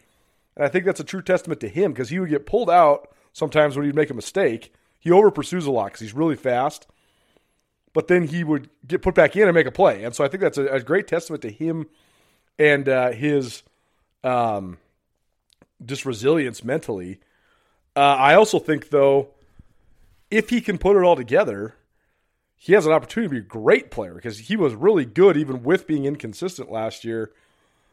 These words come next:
And I think he actually runs a lot better than a lot of the other guys that have come before him.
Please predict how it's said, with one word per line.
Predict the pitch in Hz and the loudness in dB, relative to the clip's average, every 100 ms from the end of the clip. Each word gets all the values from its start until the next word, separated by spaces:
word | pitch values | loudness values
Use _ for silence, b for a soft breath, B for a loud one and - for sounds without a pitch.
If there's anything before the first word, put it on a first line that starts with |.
| _ _ _ - | _ _ _ -2
And | 135 | 2
I | 208 | 2
think | 202 | 0
he | 143 135 | -2 -2
actually | - 110 | -4 -6
runs | 127 151 | -2 -2
a | 120 | -2
lot | 117 147 120 | 0 -2 0
better | 139 143 | 0 0
than | 117 | -2
a | |
lot | 113 127 | -2 -2
of | 120 | -2
the | |
other | 143 | -2
guys | 117 113 104 | -4 -6 -8
that | |
have | 107 | -12
come | - 123 | -10 -12
before | 107 156 156 | -8 -4 -4
him. | 101 | -4